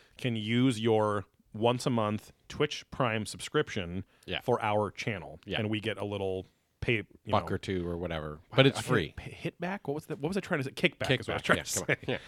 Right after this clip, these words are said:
Speaker 2: yeah.
Speaker 1: Uh, pitch
Speaker 2: Fap
Speaker 1: back.
Speaker 2: kick.
Speaker 1: Yeah. <laughs> Um, but yeah, so it should just be a, yeah, a big blue button on our channel with a crown next to it
Speaker 2: Yeah.
Speaker 1: that says subscribe. And so that's your
Speaker 2: Yeah.
Speaker 1: Twitch Prime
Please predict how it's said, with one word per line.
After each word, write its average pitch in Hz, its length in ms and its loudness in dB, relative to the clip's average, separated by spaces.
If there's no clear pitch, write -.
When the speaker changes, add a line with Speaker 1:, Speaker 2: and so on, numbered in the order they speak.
Speaker 2:
yeah. 110 200 0
Speaker 1:
Uh, 101 40 -4
pitch - 240 0
Speaker 2:
Fap - 40 -10
Speaker 1:
back. 139 340 -2
Speaker 2:
kick. 170 220 -6
Speaker 1:
Yeah. - 1000 -2
<laughs> - 0 -
Um, 104 720 -2
but 131 120 6
yeah, 95 160 2
so 107 560 2
it 131 120 0
should 143 220 4
just 127 180 2
be 120 180 2
a, 113 40 2
yeah, 113 260 4
a 104 40 0
big 107 200 2
blue 117 180 0
button 104 320 -4
on 104 120 -2
our 92 60 -4
channel 147 340 2
with 120 140 0
a 110 60 0
crown 127 540 0
next - 300 -8
to 87 120 -10
it 87 220 -12
Speaker 2:
Yeah. 82 120 -2
Speaker 1:
that 117 180 0
says 101 360 -2
subscribe. 87 760 -2
And 92 100 -8
so 113 60 -2
that's 104 260 -2
your 101 100 0
Speaker 2:
Yeah. 92 100 -4
Speaker 1:
Twitch - 420 -4
Prime 90 580 -6